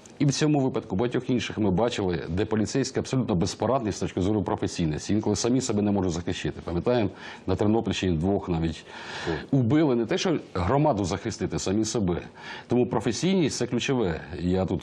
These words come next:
е, хотів би порадити і, е, Деканаїдзе, і Авакову займатися саме цим. Тоді, е, ця довіра, яка в людей вже піднялася, не буде втрачена, навпаки, буде підтримана. Е, з іншого боку, оце питання мажорства.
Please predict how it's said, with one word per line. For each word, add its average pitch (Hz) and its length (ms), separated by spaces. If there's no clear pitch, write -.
е, 92 220
хотів 90 260
би 85 120
порадити 87 640
і, 87 340
е, 92 180
Деканаїдзе, 101 680
і 92 320
Авакову 92 480
займатися 98 500
саме 107 260
цим. 104 260
Тоді, 87 480
е, 95 160
ця 104 140
довіра, 127 420
яка 85 240
в 92 100
людей 87 320
вже 85 160
піднялася, 82 580
не 120 140
буде 123 200
втрачена, 123 460
навпаки, 95 320
буде 107 240
підтримана. 87 520
Е, 98 260
з 92 160
іншого 196 300
боку, 90 440
оце 92 200
питання 160 340
мажорства. 123 680